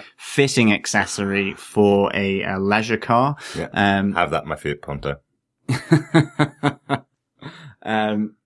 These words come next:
Speaker 1: that this all comes in to help, you know, uh, Sousa then sort of, uh, track down,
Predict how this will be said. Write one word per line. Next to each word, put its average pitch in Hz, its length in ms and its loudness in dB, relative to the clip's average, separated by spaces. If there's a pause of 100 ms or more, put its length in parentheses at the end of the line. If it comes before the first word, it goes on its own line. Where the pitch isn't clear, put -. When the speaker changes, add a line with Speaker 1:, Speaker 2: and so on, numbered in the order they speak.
Speaker 1:
that 117 340 2
this 127 400 4
all 127 320 6
comes 117 440 2
in 110 340 4
to 110 140 2
help, 110 600 0
you 113 60 -2
know, 101 260 0 (320)
uh, 101 300 2
Sousa 107 540 4
then 98 300 -2
sort 95 220 -6
of, 98 240 -6 (100)
uh, - 280 -8
track - 420 -2
down, 95 480 0